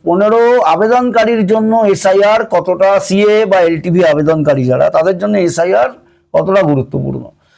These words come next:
দেখুন, যদি আপনি সিএ বা এলটিভি আবেদন করতে চান, তাহলে আপনার ভোটার লিস্টে নাম থাকা বা বাদ যাওয়া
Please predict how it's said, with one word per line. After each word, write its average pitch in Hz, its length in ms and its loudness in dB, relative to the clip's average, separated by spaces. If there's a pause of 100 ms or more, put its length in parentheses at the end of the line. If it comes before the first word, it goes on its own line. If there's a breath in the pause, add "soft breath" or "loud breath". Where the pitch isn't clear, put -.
(180)
দেখুন, 226 220 0
যদি 202 260 2
আপনি 226 240 0
সিএ 214 520 2
বা 226 100 2
এলটিভি 202 420 0
আবেদন 175 340 0
করতে 160 280 -2
চান, 123 380 -4
তাহলে 185 320 0
আপনার 202 260 0
ভোটার 160 340 -2
লিস্টে 175 360 -2
নাম 156 320 0
থাকা 131 580 -2 (1000)
বা 147 140 2
বাদ 127 320 0
যাওয়া 135 440 0